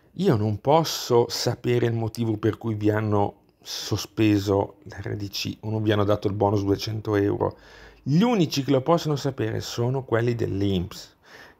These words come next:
Che ha detto che farà delle lavorazioni extra, non ha detto quando, però io non lo posso sapere, perché non ho la vostra scheda, non so esattamente quali sono le vostre condizioni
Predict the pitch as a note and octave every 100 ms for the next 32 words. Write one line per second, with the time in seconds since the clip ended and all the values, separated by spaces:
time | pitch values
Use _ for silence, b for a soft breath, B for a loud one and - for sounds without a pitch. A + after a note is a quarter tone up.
0 | _ - A2 - C3+ G3 - D3 B2 -
1 | A2+ C3 C#3 A2+ A2 A#2 G#2+ - A#2+ F#2+
2 | A#2+ D3 - G#2 G#2+ G2+ A#2 - G2+ B2
3 | A2 G#2 F#2+ D3 D#3 C#3 G#2 b b b
4 | _ F#3 G#3 C#3+ A2 B2+ C3 A2 G#2 A#2+
5 | D#3 G#3 - C3+ A#2+ A#2+ - C3 F#3+ E3+
6 | A2 F#2 - _ _ _ _ _ _ _
7 | _ _ _ - - E3 C3 A2+ A#2+ G3+
8 | C#4+ E3+ D3 - - - - C#3 B2+ A#2
9 | G#2+ A2 A2 D#3+ G#3 A3+ G#3+ D3+ C3+ C3+
10 | B2+ B2 A#2 B B B B _ D3+ C#3+
11 | C3 D3+ C3 B2 B2+ - A#2+ A#2+ A2+ A2
12 | A#2+ B2 G2+ G2+